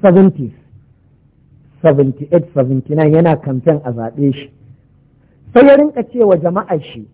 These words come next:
"Kuna ga ana ɗibo shanu tan tebur, tan tebur ana kawo muku nan kuna ci, kuna biyan kuɗi. To waɗannan shanu ɗibo su ake yi a dawa."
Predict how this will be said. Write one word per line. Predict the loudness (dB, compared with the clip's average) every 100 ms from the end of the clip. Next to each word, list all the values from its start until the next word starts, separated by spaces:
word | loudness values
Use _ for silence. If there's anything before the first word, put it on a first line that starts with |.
| _ -4
"Kuna | 0 2 0
ga | 0
ana | -2 -4
ɗibo | -4 -6 2 4 4
shanu | 2 0 2 0
tan | 0 -2
tebur, | 2 2 2 -2
tan | -6 0
tebur | 2 2 -2
ana | -4 -2
kawo | 2 2
muku | 2 0
nan | -2 0
kuna | 0 0 -2
ci, | -8
kuna | -2 0 -2
biyan | -2 -4 -6
kuɗi. | -14 -20 -12 -12 -12 -20 _ _ _ 2
To |
waɗannan | 4 4 0 -2 -4 -6
shanu | -4 -2 -2 -2 -4 -2
ɗibo | 0 2 2 0
su | 0
ake | -8 -4 0
yi | 0 0
a | -4
dawa." | -2 -2 -2